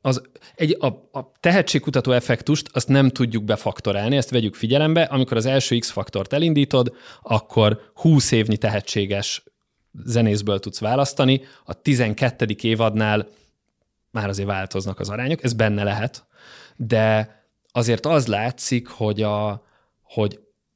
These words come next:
a reklám szak-, vagy a kommunikációs szakma, mint olyan, az egy ilyen, egy, egy, egy, nem, nem is öndefiníciós válság, azt hiszem, talán erős lenne, de azért egy masszív átalakuláson megy keresztül,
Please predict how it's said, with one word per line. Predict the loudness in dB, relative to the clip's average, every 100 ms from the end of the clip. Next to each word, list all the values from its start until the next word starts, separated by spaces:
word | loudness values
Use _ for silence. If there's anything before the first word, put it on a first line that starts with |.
| -10
a | -4
reklám | 0 0 0 -2 0 -2
szak-, | -4 -4 -4 -2
vagy | -6
a |
kommunikációs | -2 0 4 2 0 -6 -6 -6 -4
szakma, | -4 -2 -2 -2 -4
mint | -4 -6 -6
olyan, | -4 -2 0 -2 -4 -20 -20
az | -4 -2 2
egy | 0 0
ilyen, | 0 2 0 0 -2 -4 -8
egy, | -8 -8 -8
egy, | -10 -10 -10
egy, | -10 -10 -16
nem, | -14 -10 -6
nem | -4 0 0
is | -2
öndefiníciós | -2 -2 0 0 2 2 0 0 0 0
válság, | -2 -2 0 -2 -4
azt | -4
hiszem, | -6 -6
talán | -6 -6 -4
erős | -2 -2 -6 -6
lenne, | -2 0
de | 2
azért | 2 2 2
egy |
masszív | 0 -2 -2 -2 0
átalakuláson | 0 -4 -6 -8 -6 -8 -8 -10 -8
megy | -8 -8
keresztül, | -8 -8 -8 -4 -4